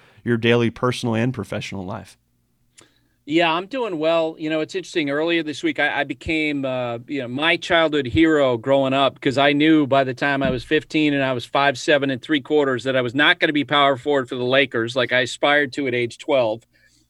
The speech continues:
Speaker 2: uh, th-, or, uh, be second baseman for Los Angeles Dodgers. And so my hero became Peter Gammons.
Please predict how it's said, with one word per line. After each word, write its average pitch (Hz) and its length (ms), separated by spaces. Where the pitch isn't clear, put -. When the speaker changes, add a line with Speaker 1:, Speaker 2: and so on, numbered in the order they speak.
Speaker 2:
uh, 120 460
th-, 156 340
or, 170 480
uh, 151 260
be 151 420
second 156 340
baseman 147 380
for 135 140
Los 135 340
Angeles 131 380
Dodgers. 147 520
And 131 100
so 147 200
my 156 200
hero 175 300
became 131 380
Peter 143 280
Gammons. 113 540